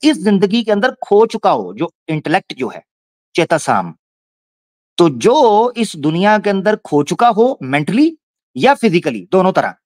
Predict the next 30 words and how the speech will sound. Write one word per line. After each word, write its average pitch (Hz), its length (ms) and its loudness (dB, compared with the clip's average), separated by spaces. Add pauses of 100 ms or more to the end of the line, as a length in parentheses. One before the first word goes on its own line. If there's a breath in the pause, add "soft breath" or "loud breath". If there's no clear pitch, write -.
(1040)
तो 160 60 0
पहला 226 320 2
जो 247 100 2
शब्द 208 380 -2
है 185 240 2
श्री 185 200 0
कृष्ण 185 300 -4
एक्सप्लेन 170 420 -2
कर 160 120 0
रहे 160 60 2
हैं, 170 40 2
वो 170 60 0
कह 165 140 0
रहे 175 120 0
हैं, 139 160 -4
"भोगेश्वर्य 147 1500 0
प्रसत-, - 840 -4
प्रसक्तानाम 147 1500 0 (720)
तया, 135 380 2 (460)
तयापहृत 156 1500 0
चेत-, 139 640 -2 (100)
चेतसाम।" 151 1040 0 (680)
तो 120 60 -2
श्री 156 200 0
कृष्ण 160 220 -2
दो 156 180 2
प्रकार 143 340 0
के 127 120 -8
बंदे, 92 340 -8
नंबर 156 280 -2